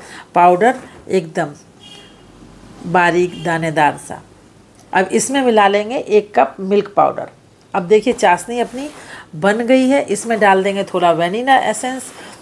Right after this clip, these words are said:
जिससे अच्छी खुशबू आ जाए। अगर आप वेनिला एसेंस नहीं है तो आप इलायची पाउडर डाल दें।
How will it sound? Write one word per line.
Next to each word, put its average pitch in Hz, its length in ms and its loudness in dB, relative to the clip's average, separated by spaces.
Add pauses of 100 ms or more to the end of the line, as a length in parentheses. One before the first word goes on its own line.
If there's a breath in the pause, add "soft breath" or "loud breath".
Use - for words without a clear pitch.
(260 loud breath)
जिससे 180 340 -4
अच्छी 190 400 0
खुशबू 233 340 0
आ 233 160 6
जाए। 226 240 2
अगर 196 280 0
आप 190 300 2
वेनिला 208 420 2
एसेंस 247 340 -4
नहीं 247 160 -10
है 269 100 -6
तो 262 140 -4
आप 190 380 0 (380 loud breath)
इलायची 214 380 2
पाउडर 254 280 0
डाल 233 240 0
दें। 247 120 -8